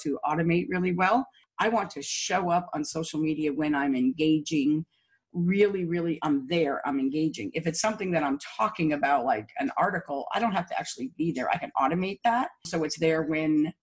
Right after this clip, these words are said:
the people who are my right fit clients or who my audiences are there for the time for them. So I can be really productive by being careful then. But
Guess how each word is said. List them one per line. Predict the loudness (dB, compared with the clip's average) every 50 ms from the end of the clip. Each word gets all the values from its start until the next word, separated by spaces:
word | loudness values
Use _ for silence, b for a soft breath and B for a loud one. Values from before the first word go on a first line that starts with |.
| _ -14
the | -10
people | -4 -2 -2 -2 0 0 -2
who | 0 0 -2 -2 -2 0 2
are | 2 4 4 2 2 0 -2 -2
my | -2 -2 -2 0
right | 2 0 0 0 -4 _ -8
fit | -8 -8 -8 -8
clients | -8 -6 -4 -2 0 0 -2 -2 -4 -4
or | -6 -6 -4 -2
who | -2 -2 0
my | 0 0 0 0
audiences | 0 0 2 2 2 2 2 0 0 -2 -4 -2 -2 0
are | 0 0 0
there | 0 -2 0 0 0 0 -2 _ b b b _ -4
for | -2 -2
the | -2 0
time | 0 0 0 0 0
for | 0 -2 0
them. | 0 2 2 2 0
So | -2 0 0 2
I | 2 2
can | 2 0 -4
be | -4 -4 -4
really | -4 -2 -2 -2 -4
productive | -4 -6 -6 -2 -2 -2 -2 -4 -6 -6 -6 -6 -8 _ b b b b b b -2
by | 0 0 2 2
being | 4 4 4 4 4
careful | 2 2 2 0 0 0 0
then. | 2 2 4
But | 2 2 0 -2